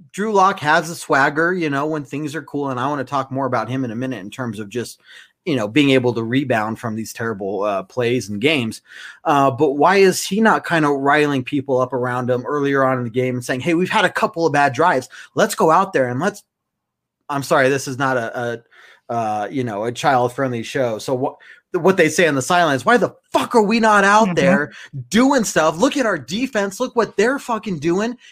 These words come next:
Speaker 1: how good they're doing, what they're doing for us. Why are we not going out there and helping you?" But, and it's not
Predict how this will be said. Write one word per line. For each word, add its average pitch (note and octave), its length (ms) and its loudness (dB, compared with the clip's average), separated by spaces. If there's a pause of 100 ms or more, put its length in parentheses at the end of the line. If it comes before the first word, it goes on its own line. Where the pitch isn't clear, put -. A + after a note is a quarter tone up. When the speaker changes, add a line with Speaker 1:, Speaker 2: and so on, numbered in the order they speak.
Speaker 1:
how B3 260 0
good G#3+ 280 -2
they're G#3 160 2
doing, F3+ 340 -2
what A#3+ 200 2
they're A3+ 140 4
doing G#3+ 320 0
for F#3+ 200 -2
us. G#3+ 320 0 (300)
Why G#3 320 2
are A#3 140 2
we G#3+ 280 -4
not F#3+ 260 0 (140)
going F#3+ 240 0
out F3 160 0
there F#3+ 100 -4
and F#3 80 -4
helping G#3 220 -8
you?" B2+ 80 -14 (220)
But, G#3 180 -2 (240)
and F3+ 120 -4
it's F3+ 200 -6
not F#3+ 220 -2